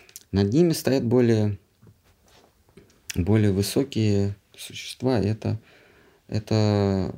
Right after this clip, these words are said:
вайшьи. Они могут пользоваться и,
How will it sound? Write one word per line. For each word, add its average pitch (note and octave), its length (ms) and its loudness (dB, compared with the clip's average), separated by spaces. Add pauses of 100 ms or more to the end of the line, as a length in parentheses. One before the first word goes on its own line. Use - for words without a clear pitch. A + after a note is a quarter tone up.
вайшьи. F#2+ 540 -2
Они A2 280 0 (120)
могут G#2 440 -2
пользоваться G#2+ 840 -2 (760)
и, A#2 560 2